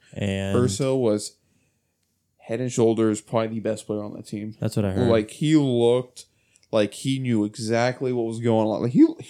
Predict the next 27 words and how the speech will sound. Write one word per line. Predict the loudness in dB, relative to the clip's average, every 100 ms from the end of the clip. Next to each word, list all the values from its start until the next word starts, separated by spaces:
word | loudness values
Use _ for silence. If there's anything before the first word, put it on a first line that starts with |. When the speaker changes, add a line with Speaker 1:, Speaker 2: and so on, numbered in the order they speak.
| -2
Speaker 2:
I | 0
thought | 4 4
he | 4
was | 0
the | -2
captain | -2 -2 0 0
Speaker 1:
Did |
Speaker 2:
at | 2
one | 2
Speaker 1:
Sebas | 2
Speaker 2:
point. | 2 0 0
Speaker 1:
play? | -2 -2 -4 _ _ _ _ _ _ _ _ _ _ _ _ _ _ _ _ _ _ _
Speaker 2:
He | -4 0
looked | 0 -2
rough. | -8 -10 -14 -14 -6
Speaker 1:
Really? | -2 -2 -2 -6
Speaker 2:
Not | -4 -2 -2
gonna | -4 -6
lie, | -6 -6
he | -4 0
looked | 2 2 0
rough. | 0 0 2
He | 0
was | 0 -6 _ _ -8
late | -2 0 2 4 2 0
challenges. | -4 -2 -2 -2 -2 0 2 0 -2
Like, | -2 -2 -6